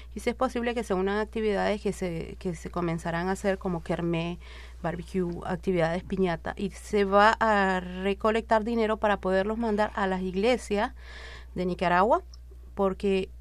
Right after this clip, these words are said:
las personas que están allá en la lucha necesitan medicamento, hay heridos,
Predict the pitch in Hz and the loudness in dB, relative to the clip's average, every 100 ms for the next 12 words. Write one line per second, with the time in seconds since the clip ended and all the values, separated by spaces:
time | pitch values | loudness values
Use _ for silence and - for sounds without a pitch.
0 | - - 196 - 180 202 220 226 233 220 | -10 0 0 0 -4 -2 -2 -4 -4 0
1 | 214 196 185 185 233 - 190 190 185 185 | 2 2 2 2 0 0 0 0 -2 -6
2 | 190 202 190 185 180 175 196 190 196 - | -4 0 0 0 -2 0 2 0 -2 -6
3 | 190 185 196 202 196 196 | -4 -2 0 0 0 -2